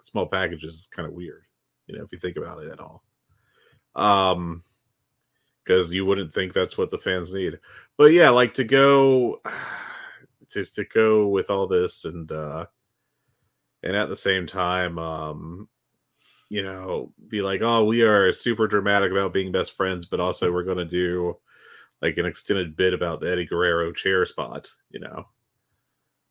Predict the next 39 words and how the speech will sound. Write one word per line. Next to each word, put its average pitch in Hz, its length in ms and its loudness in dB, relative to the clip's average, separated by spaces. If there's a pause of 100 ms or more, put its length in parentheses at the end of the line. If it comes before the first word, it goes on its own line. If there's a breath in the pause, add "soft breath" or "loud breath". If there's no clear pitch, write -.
(640)
Uh, 95 360 -10
that 104 200 0
was, 95 400 -6
like, 110 180 0
there's 135 280 6
just 160 160 0
so 185 100 2
much 175 220 -2
weird 95 240 0
stuff 78 260 -6
in 65 80 -14
this 73 200 -14
match. 60 440 -12 (100)
And, 87 480 -2
uh, 85 420 -4 (1160)
you 104 120 -8
know, 98 160 -2
also, 110 720 6
like, 90 440 -2 (240)
yeah, 143 160 -2
I 147 200 4
talked 170 320 4
for 131 100 2
the 98 80 -2
past 95 260 0
few 87 140 -6
weeks 117 240 -4
about 87 160 -4
how 92 100 -2
I 85 100 -4
thought 82 180 -4
the - 80 -12
storyline 76 420 -8
would - 100 -20
go, 92 280 -4
which 80 200 -8
was - 220 -14
absolutely 78 480 -10
incorrect. - 540 -10